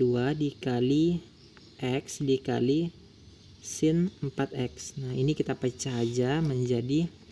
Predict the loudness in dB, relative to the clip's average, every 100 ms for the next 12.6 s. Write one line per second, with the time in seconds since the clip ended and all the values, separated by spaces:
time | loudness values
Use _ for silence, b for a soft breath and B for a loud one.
0 | B B B B 0 4 4 4 4 6
1 | 4 2 -2 -14 -4 -4 -4 -8 -2 0
2 | 2 0 0 0 0 0 0 0 2 0
3 | 0 0 0 -2 -4 -10 -8 -6 -4 -2
4 | -2 -4 -6 -18 -20 -20 -20 B B B
5 | B -20 -20 -10 -6 -4 -2 -4 -4 2
6 | 4 4 4 4 4 2 B B -2 2
7 | 4 2 0 0 2 2 2 0 -2 -2
8 | -4 -6 -6 -6 -6 -6 -4 -2 0 0
9 | -2 -2 -2 0 2 0 -4 -20 B B
10 | B B B B B B -2 2 2 2
11 | 0 -2 -2 -2 -2 0 0 -4 -8 -4
12 | -2 0 0 -2 -4 -12